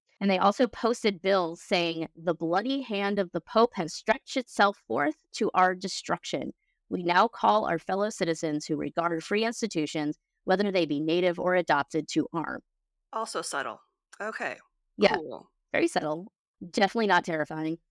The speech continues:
Speaker 2: No.
Speaker 1: to anyone. And they proceed to just keep on rioting. And in the end, the rioters burned more than thirty Irish homes. An Irish fire company was burned down. And two Irish churches, Saint Michael's and Saint Augustine's,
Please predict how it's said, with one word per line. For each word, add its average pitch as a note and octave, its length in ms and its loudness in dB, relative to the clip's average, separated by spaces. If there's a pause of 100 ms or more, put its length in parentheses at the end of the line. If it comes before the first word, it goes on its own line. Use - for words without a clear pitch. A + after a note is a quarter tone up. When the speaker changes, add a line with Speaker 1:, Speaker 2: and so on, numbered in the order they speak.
(160)
Speaker 2:
No. A3+ 500 -4 (120)
Speaker 1:
to - 100 -2
anyone. D#3+ 280 0 (400)
And B3+ 400 4
they B3+ 160 4
proceed D4+ 400 0
to D4 60 -6
just D4 180 0
keep - 160 0
on B3+ 160 4
rioting. F#3 440 0
And F#3 80 -4
in G3+ 100 0
the A#3 160 -2
end, G3+ 100 0
the F#3+ 80 0
rioters F3+ 440 0
burned E3+ 380 0
more F3+ 160 0
than D#3+ 180 -6
thirty E3+ 320 0
Irish E3 300 0
homes. D#3 520 -4 (220)
An F3 260 0
Irish A#3 300 2
fire A3 360 2
company D3+ 380 -4
was D3 160 -8
burned - 260 -10
down. A2 300 -8 (260)
And F#3 220 -2
two A3 300 2
Irish F3 340 0
churches, - 500 -4
Saint F3+ 220 -2
Michael's E3 360 0
and D#3+ 80 -10
Saint D#3+ 140 -2
Augustine's, - 600 -8